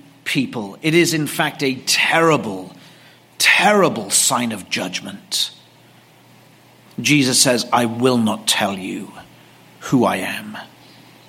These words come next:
I will not tell you by what authority I do these things." Friends, I want to say this to you by way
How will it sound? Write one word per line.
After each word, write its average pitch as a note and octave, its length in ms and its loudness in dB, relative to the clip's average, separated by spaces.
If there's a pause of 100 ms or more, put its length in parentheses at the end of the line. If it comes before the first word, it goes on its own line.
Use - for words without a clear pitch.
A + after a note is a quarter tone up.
(160)
I B2+ 80 4
will C#3 260 4
not A#2+ 260 2
tell A2 240 -2
you A2+ 120 -2
by A#2+ 180 2
what A#2 480 0 (180)
authority G2+ 960 -2 (800)
I A#2+ 140 2
do A2+ 240 0
these G#2 260 -2
things." F#2 320 -6
Friends, E3+ 300 2
I C#3 60 4
want C#3+ 160 0
to B2+ 40 0
say D3+ 300 4
this D3+ 220 2
to C3+ 120 -4
you C#3+ 80 2
by B2+ 160 2
way C3 460 2